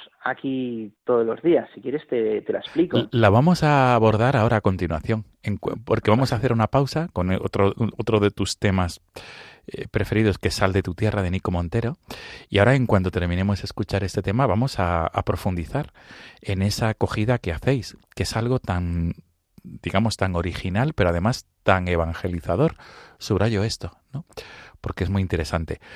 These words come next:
Speaker 2: Pues ya que nos ha, ya que nos has dado pie a ello, eh, vamos a escuchar este tema de Nico Montero.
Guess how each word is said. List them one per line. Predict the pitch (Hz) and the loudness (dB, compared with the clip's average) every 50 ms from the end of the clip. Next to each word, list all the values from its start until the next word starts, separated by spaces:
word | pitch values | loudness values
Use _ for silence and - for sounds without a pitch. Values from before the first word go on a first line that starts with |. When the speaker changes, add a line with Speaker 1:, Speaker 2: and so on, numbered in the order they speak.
| - - - _ | -18 -20 -8 _
Speaker 2:
Pues | - 113 104 | 4 6 8
ya | 117 123 117 | 8 6 8
que | - 139 127 | 6 4 4
nos | 131 123 - | 4 4 4
ha, | 131 120 120 120 - - 117 | 4 6 6 4 4 2 4
ya | 110 107 110 101 | 6 6 6 6
que | - 120 | 4 4
nos | 110 113 107 - | 4 4 4 4
has | 110 98 | 2 4
dado | 101 107 104 107 104 | 6 4 6 6 4
pie | - - 110 104 | 4 4 2 4
a | 101 | 4
ello, | 104 107 117 151 175 - _ _ | 4 4 4 4 4 4 _ _
eh, | - - 104 98 95 95 95 - - - | -4 -2 0 0 0 0 0 -2 -2 -2
vamos | 117 107 104 101 95 87 101 110 123 131 - | -2 0 0 0 6 6 6 6 6 2 0
a | 127 | -2
escuchar | - - 120 104 - 113 107 | 0 0 -2 0 2 2 2
este | 107 - 120 | 2 2 0
tema | 104 - 107 107 104 | 2 2 2 4 4
de | 104 | 4
Nico | 104 104 98 - 104 | 4 2 2 2 2
Montero. | 101 101 101 - 120 147 | 2 4 4 4 4 4